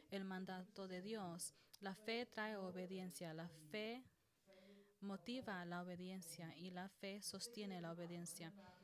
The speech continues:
La Confesión Bautista de Londres de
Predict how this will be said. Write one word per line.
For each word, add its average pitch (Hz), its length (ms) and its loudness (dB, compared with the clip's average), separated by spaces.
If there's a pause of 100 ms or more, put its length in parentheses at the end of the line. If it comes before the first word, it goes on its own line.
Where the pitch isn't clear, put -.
(680)
La 208 160 0
Confesión 214 600 0
Bautista 240 720 0 (220)
de 196 180 0
Londres 196 560 0
de 175 160 0